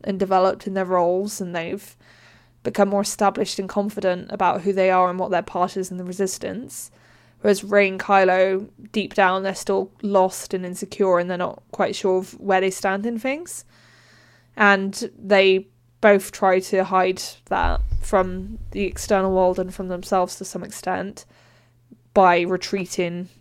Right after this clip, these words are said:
into their former selves, and that's reflected by the costumes.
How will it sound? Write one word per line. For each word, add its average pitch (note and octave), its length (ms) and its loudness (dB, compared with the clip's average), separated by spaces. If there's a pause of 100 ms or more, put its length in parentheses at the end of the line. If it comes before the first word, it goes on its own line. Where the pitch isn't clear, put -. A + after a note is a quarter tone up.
(120)
into F3+ 400 -2
their F#3 280 2
former F#3 320 -6
selves, - 680 -6
and F#3+ 200 -4
that's - 340 -4
reflected F3+ 440 -2
by F3 140 0
the F3 80 -8
costumes. - 680 -8